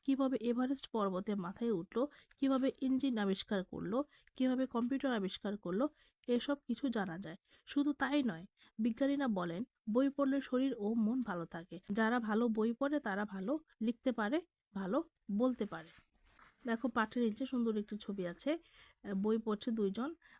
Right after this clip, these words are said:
মাথায় এখানে কাঠবিড়ালি, বিড়ালও বই পড়ছে এবং পাখিও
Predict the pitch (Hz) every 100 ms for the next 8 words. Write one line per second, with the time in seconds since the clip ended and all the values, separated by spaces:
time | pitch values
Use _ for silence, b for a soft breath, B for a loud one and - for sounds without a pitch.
0 | - 185 - 196 202 - 202 214 269 b
1 | b 220 208 196 185 180 196 226 214 196
2 | 180 185 190 185 180 175 - - 330 254
3 | 202 208 180 - - 285